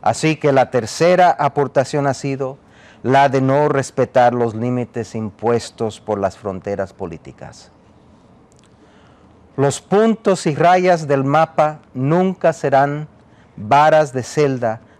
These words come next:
para contener la lengua y la cultura de las gentes, para que no se contaminen las unas a las otras. Las ideas traspasan fácilmente las fronteras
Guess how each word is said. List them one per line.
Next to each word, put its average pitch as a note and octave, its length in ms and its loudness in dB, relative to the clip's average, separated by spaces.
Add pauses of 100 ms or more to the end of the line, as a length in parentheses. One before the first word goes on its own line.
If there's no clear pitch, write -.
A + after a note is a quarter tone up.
(100)
para A#2+ 240 2
contener A#2+ 500 -2
la B2+ 140 2
lengua A#2+ 520 -2
y G#2+ 100 -10
la G2 180 -4
cultura A2+ 420 -4
de G2+ 120 -6
las F#2+ 180 -4
gentes, A2 540 -10 (420)
para A2+ 180 2
que G#2+ 160 -4
no B2 140 0
se - 160 -4
contaminen A2+ 840 -2 (280)
las G2 280 -6
unas G#2+ 520 -8 (580)
a F#2 80 -10
las F#2 240 -6
otras. - 640 -12 (640)
Las B2 200 0
ideas E3 380 2
traspasan E3 600 0
fácilmente C3+ 640 -2
las A#2 160 -4
fronteras A2+ 680 -8